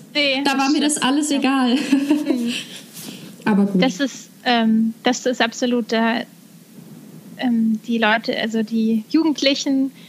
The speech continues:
Speaker 1: sind auf jeden Fall schon ein ganz anderes Level <laughs> als wir früher, das kann man schon sagen, ja.
Speaker 2: Total.
Speaker 1: Ähm, ja. Ja, aber umso schöner, also finde ich, oder wichtig finde ich's auch, dass, ähm, die Lehrer das auch zum Thema machen,
Speaker 2: Ja.
Speaker 1: also in den Schulen.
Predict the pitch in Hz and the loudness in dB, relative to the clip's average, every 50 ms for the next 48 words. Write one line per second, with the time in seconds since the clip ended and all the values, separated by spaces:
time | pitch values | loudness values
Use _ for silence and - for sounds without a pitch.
0 | - - - - 262 262 247 247 233 - 262 247 240 - - 247 240 240 - 247 | -20 -14 -4 0 0 2 2 2 0 0 0 0 0 0 0 0 0 0 0 -2
1 | 233 226 240 254 247 240 240 - 226 233 220 - - 240 233 233 233 - - 240 | -2 -2 -2 -2 -2 -2 0 0 -2 -2 -2 -2 -2 -2 -2 -4 -6 -4 0 0
2 | 247 247 277 285 269 254 - 277 285 349 403 - 233 233 - - - 233 226 233 | 0 2 2 0 2 2 2 2 2 2 0 0 0 0 0 0 0 0 2 2
3 | - - 247 240 - - 262 254 262 262 254 - 311 262 277 262 - 220 240 254 | 2 0 0 -2 -2 0 2 2 2 2 2 2 2 2 2 0 0 0 0 2
4 | 233 240 240 240 233 233 233 247 247 - - - - - - - - - 523 403 | 0 0 0 0 0 0 0 -2 -4 -6 -16 -14 -10 -8 -6 -6 -6 -6 -6 -8
5 | 381 - 311 262 247 240 254 240 247 247 262 262 - - - - - - - - | -4 0 2 2 4 4 4 4 4 2 2 -2 -6 -12 -18 -20 -20 -20 -14 -6
6 | - 240 220 - - - - - - - - - - - 294 285 269 277 262 240 | -2 -2 -2 -2 -4 -8 -18 -18 -18 -20 -20 -12 -4 -2 0 2 2 2 2 0
7 | - 262 285 269 285 277 - 311 302 302 285 285 254 - - 254 240 247 247 240 | 0 0 0 0 0 0 2 0 2 2 0 -2 -2 -4 -6 -2 -2 -2 -2 -2
8 | - 294 285 277 262 - - 220 214 214 247 311 - - - 311 294 - - - | -2 -2 -2 -2 -2 -2 -2 0 0 2 0 0 -2 -2 -4 -4 -4 -2 -2 -2
9 | 247 254 262 247 - 262 - 240 - - 240 233 - - - - - 233 226 226 | 0 0 0 0 0 0 0 0 0 -2 -2 -2 -2 -6 -8 -4 -2 0 2 2
10 | 220 220 220 214 - 254 240 247 254 277 285 269 240 220 220 - - 226 - - | 2 2 0 0 0 0 2 2 2 2 0 0 0 0 -2 -2 -2 -6 -6 -6
11 | - - 247 226 - - 247 247 240 220 202 185 185 - - - 226 226 233 214 | -6 -4 -4 -2 0 0 0 2 2 0 0 0 -2 -4 -6 -6 -2 0 2 2
12 | 202 226 226 220 214 - 226 226 226 220 220 - - - 233 220 208 202 208 208 | 2 0 0 0 -2 -2 -2 -4 -4 -4 -2 -2 -2 0 0 0 0 0 0 0
13 | 214 | -2